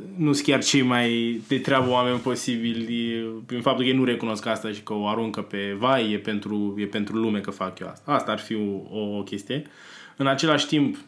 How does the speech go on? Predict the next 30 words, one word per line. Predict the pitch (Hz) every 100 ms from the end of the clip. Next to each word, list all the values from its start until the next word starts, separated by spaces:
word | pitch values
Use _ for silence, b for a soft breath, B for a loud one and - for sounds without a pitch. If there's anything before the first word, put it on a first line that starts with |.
| _ _ _ _ _ - -
mi | 127
se | 113
pare | 127 135 123 120 110 - -
că | 120 - -
în | 123
continuare | 113 123 110 120 139 139 113
lucru | 107 113 117
care | 101 107
mă | 107
face | 101 113 -
pe | 113
mine | 117
cel | 107 117
mai | 110
fericit | 107 107 104 - 104 - B B B B
e | 127
să | 127
fac | 123 131
oamenii | 113 110
să | 107
râdă. | 101 101 107 135 - _ _ B B B
Și, | - - 110 107 107 104 95
dar | 87 120
e, | 139 147
în | 151 147
el, | 151
vezi, | 120 131
e | 127
pe, | 135 123 - -
e, | 139